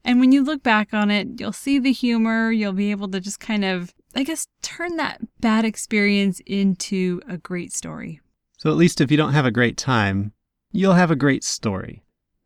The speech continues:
Speaker 2: Well, I hope this is a top five list that's useful, especially maybe to share with a friend or loved one who just didn't have a, that ideal experience their first time out,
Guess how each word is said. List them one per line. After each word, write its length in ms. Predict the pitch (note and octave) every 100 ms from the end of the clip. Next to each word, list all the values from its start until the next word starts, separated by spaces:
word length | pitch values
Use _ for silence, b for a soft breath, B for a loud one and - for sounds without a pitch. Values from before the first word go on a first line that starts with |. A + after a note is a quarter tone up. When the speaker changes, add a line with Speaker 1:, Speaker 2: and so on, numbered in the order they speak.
| _ _
Speaker 2:
Well, 100 | F3
I 40 | F#3+
hope 140 | A3+
this 180 | G#3+ -
is 160 | F3 C3+
a 120 | B2
top 280 | D3 C#3+ -
five 200 | B2+ A#2
list 260 | A#2+ -
that's 220 | A#2 -
useful, 680 | B2 B2+ - B2 A2+ G#2+ G#2+ - _ _
especially 600 | C#3 - F#3 F#3 E3+ C3
maybe 200 | B2 B2
to 80 | A2+
share 340 | - C3 A#2
with 160 | A2+ G#2+
a 80 | A2+
friend 560 | - - A2 A2 G#2+
or 100 | G2+
loved 300 | G2 G#2 G#2+
one 240 | A2 G#2 G2+
who 360 | F#2 G#2 G2 F2 b b b b _
just 260 | - C3+ -
didn't 220 | C#3 A#2+
have 420 | G#2 G2+ A2 G2+
a, 200 | G#2 G2 -
that 500 | - - B2 G2+ G2+
ideal 380 | A#2 G#2 A2 G#2+
experience 560 | G2+ - A2 G2 G2 -
their 100 | A2+
first 300 | - G#2+ -
time 200 | G#2+ G2+
out, 360 | G2+ - -